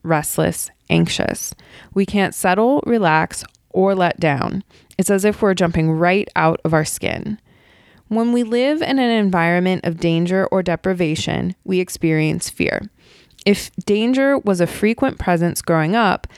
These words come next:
then fear pervades our baseline program for survival.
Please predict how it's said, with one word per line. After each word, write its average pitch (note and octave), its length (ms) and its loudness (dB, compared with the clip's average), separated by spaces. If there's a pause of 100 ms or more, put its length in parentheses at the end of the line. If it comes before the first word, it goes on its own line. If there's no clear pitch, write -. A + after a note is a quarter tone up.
(200)
then F#3 160 2
fear A3 320 0
pervades F#3 580 0
our E3+ 80 2
baseline E3 540 0
program D3+ 440 0
for E3 140 -4
survival. F#3 760 0